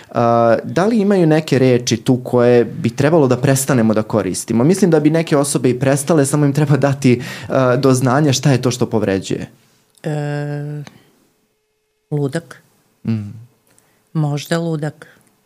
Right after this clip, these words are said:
Speaker 2: Nenormalan.
Speaker 1: Ti si u jednom trenutku isko-, iskoristila reč, e,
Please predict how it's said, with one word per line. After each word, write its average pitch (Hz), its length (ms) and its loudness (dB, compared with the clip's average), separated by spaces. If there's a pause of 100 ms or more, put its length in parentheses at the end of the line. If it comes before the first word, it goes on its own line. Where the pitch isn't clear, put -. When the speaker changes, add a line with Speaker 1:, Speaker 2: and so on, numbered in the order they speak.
(960)
Speaker 2:
Nenormalan. 143 1040 -4 (2750)
Speaker 1:
Ti 156 100 2
si 151 160 0
u 143 40 4
jednom 147 220 2
trenutku 139 500 0
isko-, 131 260 -2
iskoristila 131 680 0
reč, 123 520 -2
e, 117 40 -2